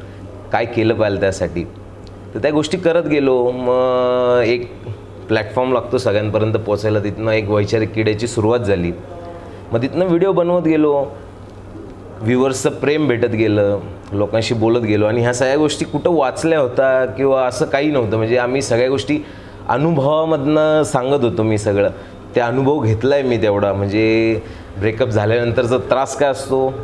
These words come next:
त्या सर्व्हाइव्ह करण्यासाठी किती जणांची संगत महत्त्वाची असते, एक चांगली संगत लागती. जर तुम्ही संगत जर चांगली असेल त्या काळामध्ये तर नक्की तुम्हाला बाहेर पडायला त्याला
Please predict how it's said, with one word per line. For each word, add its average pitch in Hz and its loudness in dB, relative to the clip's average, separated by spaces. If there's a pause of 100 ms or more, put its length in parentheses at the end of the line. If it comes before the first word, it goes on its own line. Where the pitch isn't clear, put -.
(340)
त्या 117 4
सर्व्हाइव्ह 117 0
करण्यासाठी 120 2 (1000)
किती 123 -2
जणांची 135 2
संगत 131 0
महत्त्वाची 127 2
असते, 123 2
एक 113 -2
चांगली 127 0
संगत 123 0
लागती. 139 -2 (440)
जर 107 2
तुम्ही 123 -2
संगत 117 2
जर 123 0
चांगली 131 0
असेल 127 0
त्या 123 2
काळामध्ये 120 2
तर 120 2
नक्की 123 -2 (680)
तुम्हाला 156 2
बाहेर 120 2
पडायला 135 2
त्याला 147 2